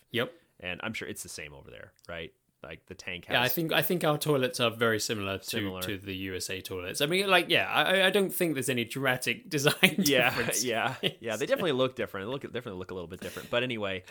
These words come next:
Speaker 2: like, I bought a, I bought, I went to the store and bought a kit to rebuild all that stuff. And I got home
Speaker 1: Yeah.
Speaker 2: and, and I was like, I didn't wanna go to the store in the first place.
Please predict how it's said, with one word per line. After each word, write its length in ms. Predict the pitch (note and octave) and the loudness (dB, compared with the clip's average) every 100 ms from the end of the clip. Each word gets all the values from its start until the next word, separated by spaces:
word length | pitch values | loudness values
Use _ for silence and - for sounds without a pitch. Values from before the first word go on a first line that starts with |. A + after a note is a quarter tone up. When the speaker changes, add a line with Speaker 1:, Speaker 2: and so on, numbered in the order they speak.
| - - _ - | -20 -20 _ -4
Speaker 2:
like, 160 | C3+ | 2
I 80 | C3 | 2
bought 240 | B2+ D#3+ C#3+ | 4 4 2
a, 60 | - | 0
I 120 | B2+ | -2
bought, 340 | B2+ C3+ D3+ - | 2 2 2 0
I 80 | A#2+ | -2
went 220 | A#2+ D#3 | -2 -4
to 60 | D3+ | -6
the 60 | B2+ | -10
store 400 | - B2 A#2+ A#2 | -4 0 0 0
and 240 | G#2 F#2 | -4 -4
bought 340 | G#2+ G#2 - | -2 -2 -4
a 60 | F#2 | -12
kit 460 | - - B2+ - - | -14 -8 -6 -6 -8
to 100 | G2+ | -10
rebuild 400 | G#2 F#2 G2+ B2 | -10 -6 -6 -4
all 80 | |
that 160 | C3+ - | -6 -8
stuff. 300 | - D#3+ F#3 _ _ _ _ _ A#2+ | -8 -8 -8 _ _ _ _ _ -6
And 120 | A2+ | -4
I 60 | |
got 260 | G#2+ C3 - | 0 0 0
home 280 | A#2+ A2+ G2+ | 0 -2 -2
Speaker 1:
Yeah. 60 | A2+ | -4
Speaker 2:
and, 100 | B2 | -2
and 120 | B2+ | -2
I 80 | C#3 | -2
was 180 | C3 | 0
like, 180 | C#3+ B2+ | 2 2
I 120 | A#2+ B2 | 0 -2
didn't 240 | C3 A#2+ | -2 -2
wanna 160 | A#2 G2+ | -4 -2
go 100 | G2 | -6
to 60 | |
the 60 | F#2+ | -6
store 200 | - G2 | -6 -6
in 60 | F2+ | -6
the 60 | |
first 280 | - F2+ - | -8 -8 -8
place. 220 | - - | -14 -14